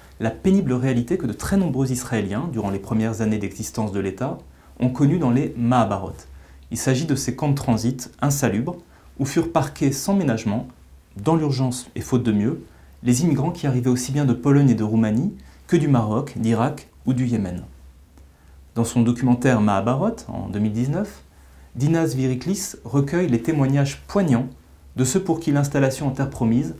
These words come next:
se fit au prix d'un traumatisme national. Un traumatisme né de la brutalité de mesures prophylactiques administrées sans la moindre explication,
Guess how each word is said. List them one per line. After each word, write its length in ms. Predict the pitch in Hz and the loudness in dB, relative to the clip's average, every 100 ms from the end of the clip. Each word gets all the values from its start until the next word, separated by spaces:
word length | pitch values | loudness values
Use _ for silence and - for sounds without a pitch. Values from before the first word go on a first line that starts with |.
| - - - | -16 -20 -18
se 140 | - | -6
fit 200 | 131 170 | -4 0
au 60 | 131 | -2
prix 160 | - | -2
d'un 180 | - 113 - - | 0 0 -2 -12
traumatisme 640 | - 175 143 135 143 120 | -4 0 0 -2 -4 0
national. 460 | 113 - 104 90 - - - - - - - - | -2 -2 -6 -6 -10 -18 -20 -20 -20 -20 -20 -12
Un 100 | 107 | -12
traumatisme 600 | - 123 123 123 139 117 | -4 0 2 2 -2 0
né 180 | 110 117 | 2 2
de 100 | 110 | 2
la 120 | 95 | 0
brutalité 880 | 92 113 143 143 123 123 - 117 - - - - | -2 -2 0 0 0 -2 -2 -4 -4 -20 -14 -4
de 60 | |
mesures 340 | 110 110 120 - | 0 0 -2 -2
prophylactiques 640 | 131 143 123 120 131 123 | -4 0 0 0 -4 -2
administrées 540 | 101 107 104 - - | 0 0 -2 -4 -4
sans 180 | 113 - | -4 -2
la 80 | 101 | -2
moindre 360 | 92 95 165 160 | -2 0 -2 -2
explication, 600 | - 135 123 - 143 | -8 -4 -4 -4 -6